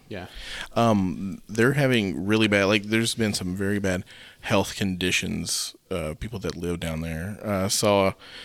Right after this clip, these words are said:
Speaker 2: a YouTube video of, um, a guy that was on the, on the ground there, and he was talking about s-,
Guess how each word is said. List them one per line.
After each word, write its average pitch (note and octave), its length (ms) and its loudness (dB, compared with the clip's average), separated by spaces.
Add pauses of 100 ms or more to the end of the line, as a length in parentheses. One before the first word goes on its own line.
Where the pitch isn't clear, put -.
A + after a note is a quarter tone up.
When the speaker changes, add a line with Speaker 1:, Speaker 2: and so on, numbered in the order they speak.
(680)
Speaker 2:
a - 40 0
YouTube A2+ 320 0
video G2+ 360 2
of, G2 160 -4
um, F#2 320 0 (600)
a B2 60 -2
guy A2 180 8
that G#2+ 100 8
was G#2 140 4
on G#2+ 140 6
the, G2 220 6
on F#2+ 120 2
the G2 80 0
ground G2 320 2
there, G2 120 2
and F#2+ 100 -2
he G#2+ 100 -6
was G2 560 -4
talking G#2+ 360 2
about F#2+ 320 2
s-, - 240 2